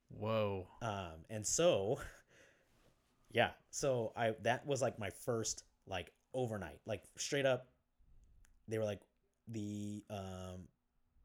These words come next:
Speaker 2: the counselor will be in in the morning and evaluate whether or not you're a risk,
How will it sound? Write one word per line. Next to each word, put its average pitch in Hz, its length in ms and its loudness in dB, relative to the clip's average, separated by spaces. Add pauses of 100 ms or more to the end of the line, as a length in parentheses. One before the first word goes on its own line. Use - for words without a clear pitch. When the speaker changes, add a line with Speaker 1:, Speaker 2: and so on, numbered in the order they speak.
(100)
Speaker 2:
the 95 380 -8
counselor 151 360 0
will 120 100 0
be 107 220 -2
in 101 180 -2
in 98 80 -4
the 92 80 -6
morning 95 400 -6 (240)
and 95 120 -6
evaluate 92 600 -2
whether 92 220 -6
or 87 40 -8
not 87 220 -10
you're 82 160 -10
a 95 60 -10
risk, - 380 -8